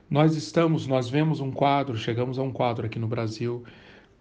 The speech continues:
levando milhões de pessoas que dependem da saúde pública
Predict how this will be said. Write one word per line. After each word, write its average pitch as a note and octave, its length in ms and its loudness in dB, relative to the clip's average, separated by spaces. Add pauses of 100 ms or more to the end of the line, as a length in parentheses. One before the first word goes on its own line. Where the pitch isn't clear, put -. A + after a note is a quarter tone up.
(1800)
levando C#3 760 2 (360)
milhões D3 440 2
de D3+ 80 -6
pessoas G#2+ 800 -6 (100)
que - 100 -6
dependem C3 600 -2
da B2+ 100 -2
saúde A#2+ 460 -4
pública A2 580 -8